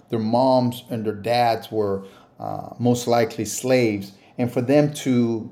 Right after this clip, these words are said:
to, um, to be servicemen was, uh, um,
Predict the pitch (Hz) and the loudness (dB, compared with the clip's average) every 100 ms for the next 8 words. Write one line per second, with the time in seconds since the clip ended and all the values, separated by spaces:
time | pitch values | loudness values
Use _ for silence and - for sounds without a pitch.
0 | - - 110 107 104 101 - 104 104 101 | -10 -4 -2 -2 -6 -10 -14 -12 -12 -14
1 | - - _ _ - - _ _ _ 127 | -18 -20 _ _ -18 -18 _ _ _ -6
2 | 120 120 - 147 135 127 113 107 104 104 | -2 0 6 6 6 -2 -2 0 0 -2
3 | 98 107 98 95 95 - - - - - | -2 0 2 2 -2 -8 -16 -16 -16 -20